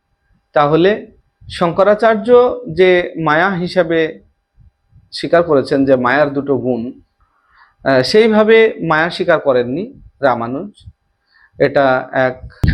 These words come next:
বিস্ময়কর শক্তি। রামানুজ মায়াকে ঈশ্বরের বা ব্রহ্মের এক বিস্ময়কর শক্তি হিসাবে স্বীকার করেছেন,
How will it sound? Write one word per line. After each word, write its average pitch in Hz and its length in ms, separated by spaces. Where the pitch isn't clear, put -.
বিস্ময়কর 233 720
শক্তি। - 560
রামানুজ 170 560
মায়াকে 139 540
ঈশ্বরের 175 800
বা 135 260
ব্রহ্মের 165 680
এক 139 300
বিস্ময়কর 214 600
শক্তি 180 400
হিসাবে 165 600
স্বীকার 143 300
করেছেন, 143 480